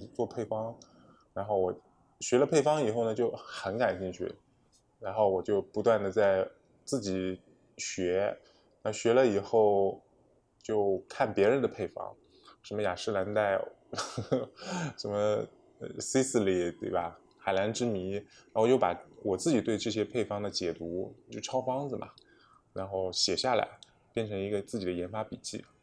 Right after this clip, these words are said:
后来我偶尔一次机会，我就把它放到网上去，发现，我靠，好多人看啊！<laughs> 就这些女生看了以后说，“啊，那海蓝之谜到底行不行啊？”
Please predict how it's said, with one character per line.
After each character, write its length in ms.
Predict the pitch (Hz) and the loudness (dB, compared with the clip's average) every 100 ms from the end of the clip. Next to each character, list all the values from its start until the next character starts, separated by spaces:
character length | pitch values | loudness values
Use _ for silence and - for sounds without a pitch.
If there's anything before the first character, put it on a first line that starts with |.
| _ | _
后 160 | - 123 | -4 0
来 120 | 123 | 2
我 180 | 110 98 - | 2 0 0
偶 180 | - 104 | 2 6
尔 400 | 170 147 92 - - _ _ _ _ _ | 6 6 4 0 -14 _ _ _ _ _
一 100 | - | -10
次 180 | - 110 | -4 -6
机 220 | - 113 | -2 -2
会， 180 | 117 107 | 0 0
我 140 | 92 | 0
就 100 | 92 | -2
把 120 | 101 | -2
它 80 | 90 | -4
放 200 | 92 117 | -2 -2
到 120 | 107 | 0
网 200 | 95 82 | 0 -2
上 160 | 85 101 | -4 -8
去， 140 | 98 90 - | -6 -8 -6
发 80 | 117 | -6
现， 120 | 110 | -6
我 100 | - - | -8 -10
靠， 180 | - 110 | -4 -4
好 240 | - 98 | -4 -4
多 160 | 90 123 | 0 2
人 160 | 110 | 2
看 300 | 104 - 135 | -2 -2 0
啊！ 100 | 95 - - - - - | 0 -2 -6 -12 -18 -20
<laughs> 440 | - - - _ _ | -20 -20 -20 _ _
就 180 | 160 143 - _ - | 4 4 2 _ -2
这 140 | 170 | 2
些 140 | 160 | 4
女 140 | 165 110 | 4 4
生 240 | - 127 | 2 2
看 220 | 131 143 | 2 2
了 80 | 117 | 4
以 80 | 92 | 2
后 160 | 98 101 | -2 -2
说 240 | 113 113 - - - - | 0 0 -2 -16 -16 -4
，“啊， 120 | 175 | 2
那 140 | 202 208 | 4 4
海 220 | - 104 | 2 2
蓝 160 | 110 | 2
之 100 | 147 | 2
谜 160 | 175 156 | 2 2
到 140 | 160 | 4
底 100 | 165 | 4
行 240 | 101 - 104 | 2 0 -2
不 60 | |
行 260 | 123 110 | -2 0
啊？” 80 | 92 | 0